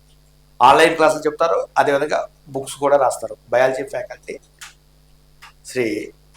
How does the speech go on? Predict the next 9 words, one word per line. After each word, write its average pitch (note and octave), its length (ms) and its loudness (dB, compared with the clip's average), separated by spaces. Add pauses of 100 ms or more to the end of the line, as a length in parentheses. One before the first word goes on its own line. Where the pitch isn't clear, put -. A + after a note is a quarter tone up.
(320)
గంగ C3 220 2
ప్రసాద్, - 640 -8 (1080)
హైదరాబాద్ C3 640 0
వీరిది. C3 340 -10 (1500)
ఆ, A#2+ 200 4
మంచి A#2+ 720 -6 (260)
కమిట్మెంట్ F3+ 580 -4
ఉన్నటువంటి C3+ 720 -6
వ్యక్తి, - 320 -20